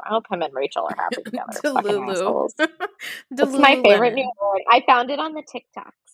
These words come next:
Speaker 2: <laughs> You, the youth is saying it? Okay.
Speaker 1: The youths are saying it, so it's real.
Speaker 2: <laughs> Um, well, have you seen the clips of people apparently coming to his shows? So obviously there's people who are going to his shows and holding up, like, Team Ariana signs, which is great.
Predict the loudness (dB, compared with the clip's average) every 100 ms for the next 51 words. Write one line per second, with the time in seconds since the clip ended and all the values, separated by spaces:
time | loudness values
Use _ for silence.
0 | _ -20 -10 -10 -8 -8 -6 -6 -6 -6
1 | -6 -6 -6 -6 -6 -6 -8 -10 -10 -14
2 | -12 -10 -6 -4 -4 -2 -2 -4 -4 -8
3 | -8 -8 -8 -8 -10 -12 -8 -6 -6 -8
4 | -10 -8 -8 -12 -18 _ _ -8 -6 -4
5 | -6 _ -6 -4 -6 -8 -12 -16 _ _
6 | _ _ _ -10 -4 0 0 0 -4 -12
7 | _ _ -12 -8 -8 -8 -6 -6 -6 -6
8 | -6 -6 -6 -10 -10 -10 -8 -8 -10 -12
9 | -10 -10 -10 -12 _ _ -14 -10 -6 -6
10 | -8 -10 -8 -10 -12 -18 -10 -6 -6 -6
11 | -2 0 -2 -8 -8 -10 -10 -6 -4 -4
12 | -6 -8 -10 -10 -6 -6 -6 -12 -12 -12
13 | -10 -10 -10 -12 -12 -12 -8 -6 -8 -10
14 | -14 -12 -12 -14 -16 -14 -14 -14 -12 -10
15 | -8 -10 -14